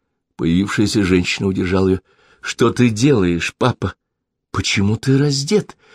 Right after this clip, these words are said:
Уходите! Убирайтесь из моего дома!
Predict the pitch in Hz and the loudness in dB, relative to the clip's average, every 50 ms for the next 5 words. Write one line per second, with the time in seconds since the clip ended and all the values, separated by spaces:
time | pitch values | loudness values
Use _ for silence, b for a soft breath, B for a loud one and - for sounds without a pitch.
0 | b b b - 127 139 131 - 139 147 151 143 135 156 143 - - - 95 82 | b b b 2 2 4 4 2 2 2 2 2 2 2 2 2 0 0 0 -2
1 | - _ _ B B B B B B - 104 123 120 123 139 139 139 147 151 151 | -2 _ _ B B B B B B 0 2 2 4 4 4 4 4 4 2 0
2 | 147 139 - 156 143 139 156 156 160 160 156 156 147 147 139 156 151 135 127 117 | 0 0 0 0 0 2 2 2 2 2 2 0 0 0 0 2 2 2 2 0
3 | 107 98 | -2 -4